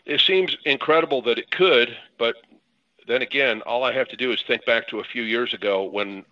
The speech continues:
several local denominational churches up here passed out yard signs that said,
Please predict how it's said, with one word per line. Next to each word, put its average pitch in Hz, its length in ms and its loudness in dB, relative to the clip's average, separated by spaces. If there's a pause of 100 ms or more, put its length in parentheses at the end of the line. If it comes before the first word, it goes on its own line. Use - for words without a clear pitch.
several 120 400 4
local 107 520 -2 (560)
denominational 101 800 0
churches 107 500 -2
up 90 160 -2
here 95 220 -2
passed 101 400 0
out 98 280 0
yard 104 300 0
signs 90 500 -4
that - 120 -8
said, 95 400 2